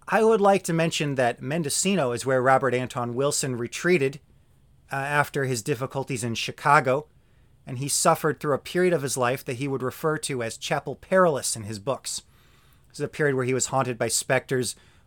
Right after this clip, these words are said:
weird synchronicities, and questioned his very relationship to reality. I wonder if, in addition to being a center for the cannabis black market, this region in Northern California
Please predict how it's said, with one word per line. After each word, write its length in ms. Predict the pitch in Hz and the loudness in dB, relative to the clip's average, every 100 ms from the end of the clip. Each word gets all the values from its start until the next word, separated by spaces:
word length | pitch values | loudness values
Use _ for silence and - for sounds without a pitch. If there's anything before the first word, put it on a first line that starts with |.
| - | -2
weird 200 | 143 147 | 0 2
synchronicities, 840 | - 139 - 123 120 120 117 113 - _ _ 139 | 0 -2 -2 -2 0 -2 -2 -4 -8 _ _ -18
and 80 | |
questioned 440 | - 156 143 147 117 | 0 2 2 -2 -4
his 140 | 117 | -4
very 260 | 127 185 139 | 2 4 4
relationship 760 | 123 123 131 - 117 131 117 - _ _ _ | 2 0 0 -2 -6 -6 -6 -10 _ _ _
to 300 | - 160 175 | -8 -2 0
reality. 680 | 165 151 131 156 180 120 110 - _ _ - | 0 0 4 6 6 4 -2 -12 _ _ -4
I 80 | 160 | 2
wonder 320 | 208 196 180 | 4 4 2
if, 160 | 165 | 2
in 100 | 170 | 0
addition 460 | 151 127 165 - 160 | 0 0 0 0 -2
to 60 | 143 | -2
being 240 | 151 139 | -2 -2
a 40 | |
center 400 | 123 - 139 139 | -2 -2 0 -2
for 400 | 123 143 127 120 - _ _ | -2 2 2 2 -2 _ _
the 60 | - | -8
cannabis 500 | - 151 139 131 - | -2 0 0 -2 -2
black 340 | 135 123 - | 2 2 2
market, 420 | 131 143 123 - _ _ _ _ - | 2 2 0 -8 _ _ _ _ -6
this 200 | 139 135 | -6 -2
region 300 | 151 131 135 | -2 0 0
in 100 | 127 | 0
Northern 260 | 127 123 | 0 0
California 720 | - 127 113 - 139 127 120 | -2 -4 -2 -2 0 0 -2